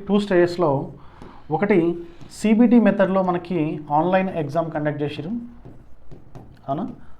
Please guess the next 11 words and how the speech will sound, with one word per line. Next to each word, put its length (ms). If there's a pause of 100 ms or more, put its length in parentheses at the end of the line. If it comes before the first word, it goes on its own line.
(1400)
So, 80 (120)
సెకండ్ 280
వచ్చేసి 360 (1300)
డెమాన్‌స్ట్రేషన్, 680 (3000)
డెమాన్‌స్ట్రేషన్, 760
దాన్నే 280
మనము 220 (460)
సింపుల్గా 380 (280)
స్కిల్ 280
టెస్ట్ 240
అంటాం. 200